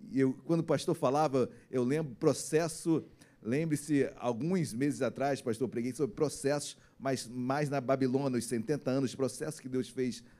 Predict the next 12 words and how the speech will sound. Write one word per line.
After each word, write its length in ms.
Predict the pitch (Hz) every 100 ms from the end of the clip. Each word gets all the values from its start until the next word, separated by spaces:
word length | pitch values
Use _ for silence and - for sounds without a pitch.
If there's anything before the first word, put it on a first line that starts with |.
| -
ali 200 | 107 113
com 140 | 117
o 40 | 104
povo. 460 | 117 135 113 95 - - - - - - -
E 560 | 120 123 123 120 113 101 - - _ _ _ - - -
processo 520 | 147 - 165 160 156
é 40 |
muito 260 | 135 143 -
difícil 420 | 110 110 107 -
passar. 400 | 90 - 76 - _ _ - -
Ninguém 420 | 110 123 113 120 113
quer, 320 | 107 85